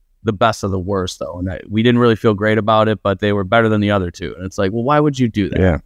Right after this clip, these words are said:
Speaker 1: Um, you know,
Speaker 2: Yeah.
Speaker 1: save the ten thousand dollars a year, you know, focus your energy on generating opportunities internally till you get to the point where you can invest in somebody that you're confident,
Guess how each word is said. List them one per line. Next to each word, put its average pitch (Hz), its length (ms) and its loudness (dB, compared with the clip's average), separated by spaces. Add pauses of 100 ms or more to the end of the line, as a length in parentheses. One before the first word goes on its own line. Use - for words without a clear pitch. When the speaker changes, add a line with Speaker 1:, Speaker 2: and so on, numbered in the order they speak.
(140)
Speaker 1:
Um, 101 460 0
you 117 120 -2
know, 107 120 0
Speaker 2:
Yeah. 101 180 0 (160)
Speaker 1:
save 156 260 2
the 135 80 0
ten 113 220 -2
thousand 98 360 -2
dollars 90 340 -2
a 95 80 -2
year, 90 360 0 (360)
you 104 100 0
know, 101 140 0 (160)
focus 147 500 0
your 120 120 2
energy 104 420 2
on 98 160 2
generating 98 420 2
opportunities 92 600 -2
internally 101 440 2
till 104 160 0
you 98 80 2
get 104 120 0
to 104 60 -2
the 98 80 0
point 101 320 0
where 98 180 2
you 101 200 2
can 98 140 0
invest 95 340 0
in 92 60 -2
somebody 95 260 2
that 90 120 -2
you're 98 100 -6
confident, 120 580 -4